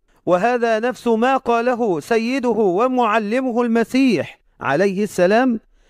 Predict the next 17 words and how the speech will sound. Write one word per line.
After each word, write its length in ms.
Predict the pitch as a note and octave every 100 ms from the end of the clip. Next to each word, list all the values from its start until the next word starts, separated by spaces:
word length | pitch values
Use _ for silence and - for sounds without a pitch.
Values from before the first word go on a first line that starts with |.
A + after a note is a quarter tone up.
| _
في 160 | - B3
كتاب 400 | A#3 A#3 A#3+ A3+
لوقا 600 | A#3+ C4+ B3 F3 D#3 -
الإصحاح 720 | A3+ A3+ - F3+ A#3 D#3+ -
العشرين، 800 | A3+ A3+ G3 - F#3 A#3+ C#4 A#3+ - _ _ _ _
أرقام 640 | G#3 A3 - A3+ A3+ G#3+ - -
سبعة 600 | - A3+ G3 F3 F#3 D#3+
وعشرين 720 | - G3+ G3 - F#3 G#3 G3+
إلى 340 | D3 G3+ G3+ F#3
ستة 500 | - A3 - F3+ E3+
وثلاثين، 840 | G3+ - G#3 A3 - B3 G#3+ B2 - _ _ _ _ _
وهي 300 | D#3+ F#3 A3+
قصة 880 | A3+ A3 C#4 - A#3 A3+ A3 G#3 D#3+ -
امرأة 600 | A3 A#3+ A#3+ B3 G3+ G#3+
لديها 560 | G3+ G#3 A#3+ A3+ A3 G3
سبعة 460 | - B3 A#3+ A3 -
أزواج 640 | G#3 G3 B3+ B3 D#3+ A#2